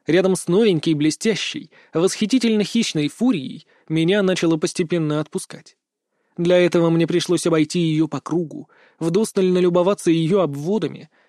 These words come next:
провести кончиками пальцев по гладкому боку, изучить, запомнить. Внутрь я, естественно, тоже заглянул,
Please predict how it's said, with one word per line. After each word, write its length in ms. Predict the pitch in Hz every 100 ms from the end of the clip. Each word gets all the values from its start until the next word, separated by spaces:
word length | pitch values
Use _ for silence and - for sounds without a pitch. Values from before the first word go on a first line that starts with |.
| _
провести 400 | - 170 160 -
кончиками 480 | 175 185 165 160 165
пальцев 420 | 156 180 165 165
по 120 | - 160
гладкому 480 | 165 175 160 156
боку, 480 | 143 165 220 - 165 - -
изучить, 580 | 190 151 - 185 175 - _ _
запомнить. 840 | 131 156 - 170 185 123 - - _ _ _ _ -
Внутрь 380 | 233 330 247
я, 160 | 143 220
естественно, 580 | 196 - 208 - 185 190
тоже 320 | 247 208 135
заглянул, 560 | 135 139 202 190 160